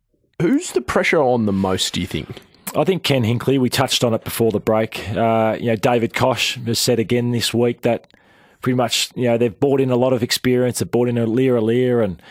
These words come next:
Speaker 2: Scott Lycett.
Speaker 1: Yeah.
Speaker 2: Uh, you know, they bring in Horn Front. So that they've sort of got everything that they need. So they're not shying away that they're underperforming for what they've got. They were zero and five last year. They
Speaker 1: Yeah.
Speaker 2: have a brutal draw.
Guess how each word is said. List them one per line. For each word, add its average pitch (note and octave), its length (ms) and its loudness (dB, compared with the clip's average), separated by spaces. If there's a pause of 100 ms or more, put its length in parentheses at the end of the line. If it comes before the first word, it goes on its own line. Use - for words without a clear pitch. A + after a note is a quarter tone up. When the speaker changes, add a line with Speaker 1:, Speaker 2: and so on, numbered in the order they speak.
(220)
Speaker 2:
Scott - 360 -2
Lycett. B2 640 0 (200)
Speaker 1:
Yeah. G#2+ 320 2
Speaker 2:
Uh, - 40 2
you A2 140 0
know, A2+ 200 0
they G#2+ 240 -2
bring B2 340 -2
in A#2 100 -2
Horn A#2 240 -2
Front. A#2+ 240 -2
So C3 200 0 (460)
that - 220 -2
they've B2+ 260 0
sort C#3 180 0
of A2 160 -2
got C3+ 160 2
everything B2 300 0
that G#2+ 100 -2
they A#2 160 0
need. A#2+ 300 0
So B2 100 -2
they're B2 120 0
not A#2+ 100 -6
shying A#2 340 0
away A2 280 2
that E2+ 120 -8
they're A2 220 0
underperforming A#2+ 840 0
for A#2 200 0
what A2 220 -2
they've - 160 0
got. - 180 0
They A#2+ 60 2
were G#2+ 100 2
zero A#2+ 340 2
and G#2 100 -4
five A#2 340 0
last A2 360 0
year. D#3 280 0
They B2+ 100 0
Speaker 1:
Yeah. A2+ 60 2
Speaker 2:
have A#2 180 0
a G#2+ 80 0
brutal A#2 480 0
draw. G#2+ 380 0